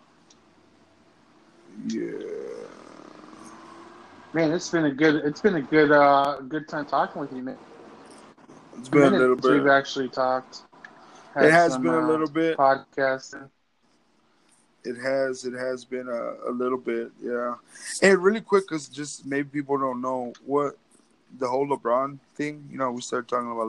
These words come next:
Speaker 1: LeBron.
Speaker 2: Yeah,
Speaker 1: In
Speaker 2: yeah.
Speaker 1: case y'all don't know, LeBron's opening up a school. How many kids is supposed to fit? Like, two hundred plus, right? Almost close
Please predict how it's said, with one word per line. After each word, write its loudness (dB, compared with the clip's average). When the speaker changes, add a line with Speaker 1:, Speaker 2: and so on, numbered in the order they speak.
Speaker 1:
LeBron. -2
Speaker 2:
Yeah, 4
Speaker 1:
In 2
Speaker 2:
yeah. 4
Speaker 1:
case 0
y'all 6
don't 2
know, -4
LeBron's -2
opening -10
up -14
a -16
school. -6
How 2
many 2
kids 0
is -8
supposed 0
to -2
fit? 2
Like, 2
two -4
hundred 0
plus, 2
right? 2
Almost -6
close 4